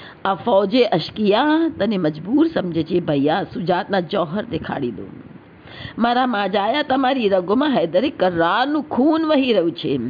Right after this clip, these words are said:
તમને, તમે મા ફાતેમા ઝહરાનું દૂધ પીધું છે, તમે અબુ તાલિબના પોતરા છો. ભૈયા હસનના હોસ-, ના ભાઈ છો."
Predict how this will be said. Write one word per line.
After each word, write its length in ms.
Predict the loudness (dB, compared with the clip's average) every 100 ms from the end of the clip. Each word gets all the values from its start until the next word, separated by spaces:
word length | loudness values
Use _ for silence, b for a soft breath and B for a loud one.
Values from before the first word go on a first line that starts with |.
| -6 -10
તમને, 380 | -4 0 0 -2 -2
તમે 440 | 0 0 0 -4 B B B B -20 -10
મા 280 | -2 2 0
ફાતેમા 640 | 0 -2 -2 0 0 0
ઝહરાનું 680 | -2 0 0 2 0 0 -2
દૂધ 280 | 0 0 0
પીધું 300 | 0 0 0
છે, 280 | 0 0 0
તમે 260 | 0 0 2
અબુ 180 | 0
તાલિબના 640 | -2 0 0 2 0 0 0
પોતરા 400 | 0 0 0 -2
છો. 320 | -2 -2 -2 -4 -8 -14 -20 -20 -20 -20 -20 -20 -18 -8
ભૈયા 300 | 0 4 4
હસનના 500 | 2 -2 0 0 0
હોસ-, 600 | -2 -2 -4 -6 -20 -20 -20 -20 -20 B B B B B B
ના 200 | -2 -2 -4 -12 -20 -14 -14 -14 -18 -20 -6
ભાઈ 360 | -2 0 2 2
છો." 540 | 2 2 0 -2 -6